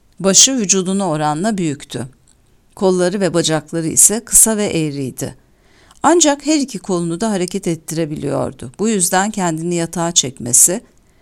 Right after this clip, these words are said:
veya sakat tuvaletine kendi başına oturması mümkündü.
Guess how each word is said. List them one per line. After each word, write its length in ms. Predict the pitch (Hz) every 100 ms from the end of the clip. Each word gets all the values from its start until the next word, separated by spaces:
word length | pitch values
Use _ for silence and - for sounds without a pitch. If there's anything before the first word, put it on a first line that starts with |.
| _ -
veya 220 | 202 226 226
sakat 400 | 240 240 254 254
tuvaletine 580 | 175 160 147 160 156
kendi 340 | 180 190 202 196
başına 300 | 143 - 170
oturması 640 | 170 - 175 147 156 202
mümkündü. 640 | 170 139 - 123 127 127